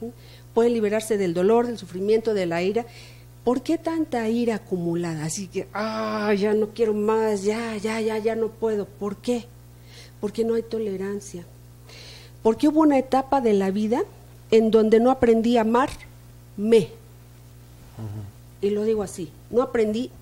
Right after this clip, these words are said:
Speaker 1: a amarme. Ajá. Es decir, cuando somos unos bebés, necesitamos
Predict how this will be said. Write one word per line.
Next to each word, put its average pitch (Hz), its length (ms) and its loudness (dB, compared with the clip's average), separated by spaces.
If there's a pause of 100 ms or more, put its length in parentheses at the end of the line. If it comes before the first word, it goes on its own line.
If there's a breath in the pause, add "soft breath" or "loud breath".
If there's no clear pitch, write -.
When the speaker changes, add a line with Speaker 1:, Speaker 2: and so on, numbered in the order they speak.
(140)
Speaker 1:
a 180 100 -8
amarme. 170 460 -6 (720)
Ajá. 202 240 -10 (380 loud breath)
Es 247 120 -2
decir, 233 340 -4 (680 loud breath)
cuando 214 720 2 (340)
somos 339 320 -4
unos 302 260 -4
bebés, 247 460 -6 (520)
necesitamos 240 960 -2